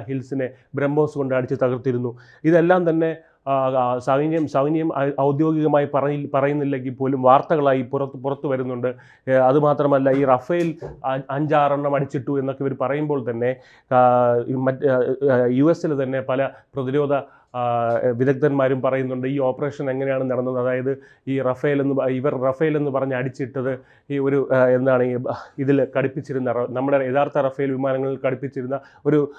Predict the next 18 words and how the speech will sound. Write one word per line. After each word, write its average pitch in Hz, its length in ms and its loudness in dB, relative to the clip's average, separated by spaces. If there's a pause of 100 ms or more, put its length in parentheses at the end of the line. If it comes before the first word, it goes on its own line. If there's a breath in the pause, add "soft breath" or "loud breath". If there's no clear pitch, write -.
(160 loud breath)
ആ, 135 160 0
പ്രേതഭാഗത്തിനെ 135 800 0
മാത്രമായിരുന്നു. 127 600 -2
അതായത് 131 260 0
ഇവരുടെ 139 300 -2
വ-, - 160 -2
വ-, 135 160 0
ശ്രദ്ധ 151 260 -4
തിരിച്ചുവിടാൻ 139 540 -2
വേണ്ടിയുള്ള 131 420 -4 (300 loud breath)
ഒരു 143 160 0
പ്രേതഭാഗത്തിനെ 135 720 0
മാത്രമാണ് 127 400 -2
അടിച്ചിട്ടിരുന്നത് 127 580 -4 (300 loud breath)
എന്നുള്ളത്. 135 420 2 (240 loud breath)
അപ്പോൾ 156 140 4
ഇത്തരത്തിലുള്ള 156 640 4
കാര്യങ്ങളൊക്കെ 143 560 -2